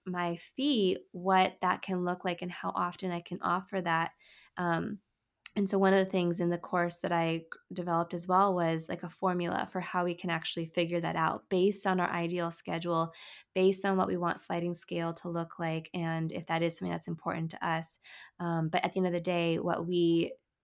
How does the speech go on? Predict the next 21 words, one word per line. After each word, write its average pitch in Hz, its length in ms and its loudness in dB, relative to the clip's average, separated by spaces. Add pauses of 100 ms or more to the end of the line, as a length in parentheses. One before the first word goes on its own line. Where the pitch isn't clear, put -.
(160)
should 233 240 0
be 220 100 0
charging, 202 600 -2
what 185 200 0
we're 185 100 0
worth 180 280 -4
charging, 208 720 0
how 185 160 -4
that 185 120 0
reflects 180 420 -4
our 180 60 -4
schedule, 202 680 -2
and 170 360 -2 (280)
how 185 120 -2
that 180 120 2
reflects 170 580 -2 (120)
where 170 360 -2
we 165 140 0
can 165 260 -6
be 165 100 0
movable 165 640 -4